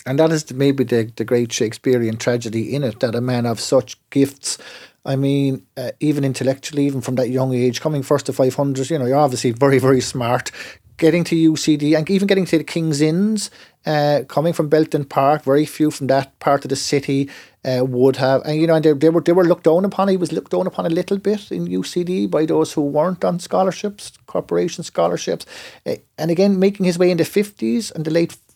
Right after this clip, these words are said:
I, I write about this, you know, Dublin was poor, uh, the, the business class was sort of insular,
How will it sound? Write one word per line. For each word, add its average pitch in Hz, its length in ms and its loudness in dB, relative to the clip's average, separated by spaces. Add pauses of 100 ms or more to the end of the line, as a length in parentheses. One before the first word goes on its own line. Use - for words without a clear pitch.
(160)
I, 139 140 -2
I 147 80 0
write 156 280 2
about 165 300 -2
this, 92 280 -4 (180)
you 80 120 -6
know, 80 300 -2
Dublin 165 300 0
was 151 280 -2
poor, 175 540 0 (560)
uh, 127 440 -4 (120)
the, 131 340 -2
the 135 160 -4
business 160 400 0
class - 360 -4
was 135 120 -4
sort 135 340 -2
of 120 140 -6
insular, 160 640 -4